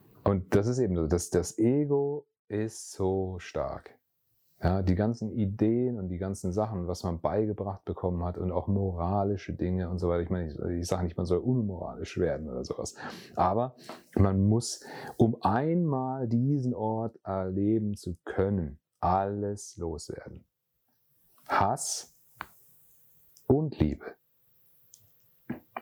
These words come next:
Beides. Man muss alles einmal für Bruchteile von Sekunden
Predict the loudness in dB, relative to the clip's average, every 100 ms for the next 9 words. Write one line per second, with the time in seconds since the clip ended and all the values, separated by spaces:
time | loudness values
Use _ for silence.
0 | -14 _ _ -6 2 2 2 -2 -4 -6
1 | -14 _ _ _ _ 2 4 4 2 0
2 | 2 2 -2 -2 0 0 2 0 0 0
3 | -4 0 2 4 2 2 -2 0 0 0
4 | 2 2 2 0 0 0 0 -4